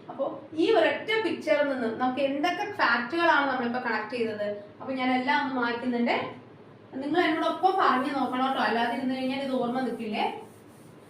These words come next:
അപ്പൊ ഈ ഒരൊറ്റ ഫാക്ട് നിന്ന്, ഈ ഒരൊറ്റ പിക്ചറിൽ നിന്ന് നിങ്ങൾക്ക് ഓർക്കാൻ സാധിക്കുന്ന കാര്യങ്ങൾ ഞാൻ പറഞ്ഞുതരാം.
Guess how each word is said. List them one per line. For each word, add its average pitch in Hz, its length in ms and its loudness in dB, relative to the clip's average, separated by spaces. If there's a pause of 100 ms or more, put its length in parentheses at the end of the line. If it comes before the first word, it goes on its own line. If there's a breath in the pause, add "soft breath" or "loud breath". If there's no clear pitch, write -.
(300)
അപ്പൊ 254 280 -6
ഈ 349 120 4
ഒരൊറ്റ 415 560 0
ഫാക്ട് 240 420 -2
നിന്ന്, 226 320 -6
ഈ 277 80 -2
ഒരൊറ്റ 262 400 0
പിക്ചറിൽ 277 600 -2
നിന്ന് 240 160 -2
നിങ്ങൾക്ക് 220 280 -4
ഓർക്കാൻ 214 380 -6
സാധിക്കുന്ന 226 460 -2
കാര്യങ്ങൾ 214 240 -2
ഞാൻ 233 200 -4
പറഞ്ഞുതരാം. 220 520 -2